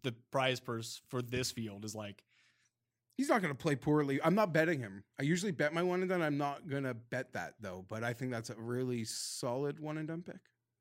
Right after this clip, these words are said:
Speaker 1: Yeah, I think it's very safe. And there's more money. There's more money in this field, and there are fewer players in this field. So you're better off being right at this one than being right at the one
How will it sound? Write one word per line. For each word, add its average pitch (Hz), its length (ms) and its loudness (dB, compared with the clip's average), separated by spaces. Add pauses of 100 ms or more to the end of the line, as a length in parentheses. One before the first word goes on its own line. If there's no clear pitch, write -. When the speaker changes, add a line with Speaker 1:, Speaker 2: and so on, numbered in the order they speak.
(140)
Speaker 1:
Yeah, 339 140 2
I - 20 -6
think 120 160 -2
it's 120 80 -2
very 135 160 0
safe. 92 220 -8 (2000)
And 127 360 2
there's 127 180 4
more 127 160 4
money. 127 420 2 (520)
There's 143 180 0
more 208 240 6
money 165 500 6 (340)
in 143 180 0
this 139 180 4
field, 123 360 2
and 127 140 2
there 123 140 4
are 117 80 0
fewer 127 320 2
players 113 480 4
in 107 80 -6
this 104 160 -8
field. - 340 -12 (240)
So 85 240 -12 (1400)
you're 131 100 0
better 135 240 8
off 131 160 6
being 117 300 0
right 131 240 6
at 120 120 -6
this 135 220 0
one 107 220 -4
than 110 160 -2
being 110 180 0
right 110 160 -2
at 104 80 -12
the 110 60 -4
one 101 240 -8